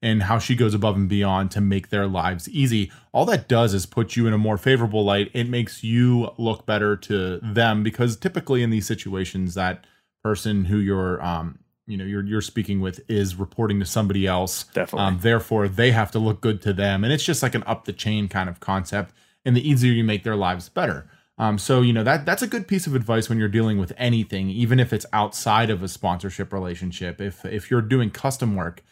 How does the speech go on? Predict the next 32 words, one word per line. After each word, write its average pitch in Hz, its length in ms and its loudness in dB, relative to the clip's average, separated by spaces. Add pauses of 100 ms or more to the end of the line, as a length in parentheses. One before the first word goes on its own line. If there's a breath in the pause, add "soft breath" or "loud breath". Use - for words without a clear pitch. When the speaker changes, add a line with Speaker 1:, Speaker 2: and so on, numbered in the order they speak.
(300)
Speaker 1:
and, 107 240 2
um, 202 220 2
an 113 60 4
individual, 107 800 2
uh, 120 40 -2
you're 110 400 0
speaking 107 480 -2
with 101 320 -2
is 110 140 -4
a 101 60 0
liaison 101 640 2
between 113 460 -2
a 98 60 -2
company 92 500 -4
or, 101 420 -2 (800 soft breath)
you 113 60 4
know, 113 120 4
the 101 80 0
purchasing 123 520 2
agent 98 360 -2
for 107 340 0
a, 101 280 -2
a 107 100 -4
larger 101 400 0
brand 95 440 -2
or 87 240 -4
a 90 220 -4
remodel 95 480 -2
or 92 80 -8
something 104 400 -4
that's 90 140 -8
happening, 90 460 -4